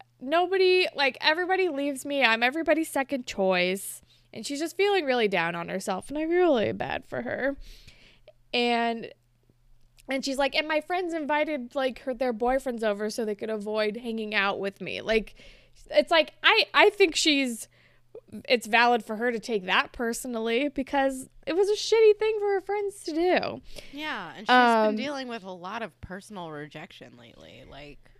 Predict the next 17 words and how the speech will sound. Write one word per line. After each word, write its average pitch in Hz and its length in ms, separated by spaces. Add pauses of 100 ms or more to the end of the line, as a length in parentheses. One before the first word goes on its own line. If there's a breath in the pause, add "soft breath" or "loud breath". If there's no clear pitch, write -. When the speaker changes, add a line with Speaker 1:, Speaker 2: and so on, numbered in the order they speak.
Speaker 1:
Yeah. 185 540 (1040 soft breath)
Her 285 140
friends 349 320
have 403 80
not 233 300
been 220 160
a 208 60
good 185 300
support - 480
system 302 440
for 311 140
her 320 140
this 330 280
year. 339 400 (100)
Speaker 2:
No. 156 280 (960)
Speaker 1:
They've 254 220
been 285 460